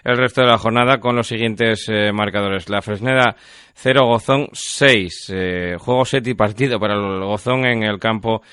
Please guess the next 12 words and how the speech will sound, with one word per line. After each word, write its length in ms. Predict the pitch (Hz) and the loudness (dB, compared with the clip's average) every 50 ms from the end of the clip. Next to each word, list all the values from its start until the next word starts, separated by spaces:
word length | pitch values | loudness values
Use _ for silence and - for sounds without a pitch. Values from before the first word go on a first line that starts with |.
| - - - _ - | -20 -20 -20 _ -8
del 180 | 98 104 104 92 | -6 -4 -4 -4
Club 160 | 104 117 110 | -2 -2 0
de 80 | 110 | 0
Campo 220 | 101 107 101 95 104 | 0 0 0 0 0
de 80 | 101 | 0
la 80 | 98 95 | 0 -2
Fresneda. 400 | 87 95 95 98 123 135 143 147 | -4 -6 -6 -4 -2 0 2 2
El 100 | 143 131 | 2 0
Ribadedeva 480 | 117 107 107 104 101 110 113 110 107 107 | 0 0 0 0 0 0 2 2 2 2
uno, 220 | 107 113 113 110 | 2 0 0 0
Arguero 320 | 101 95 98 107 101 98 | -2 -2 -2 -2 -2 0
dos. 340 | 98 117 135 147 147 - - | 2 4 4 4 2 0 -6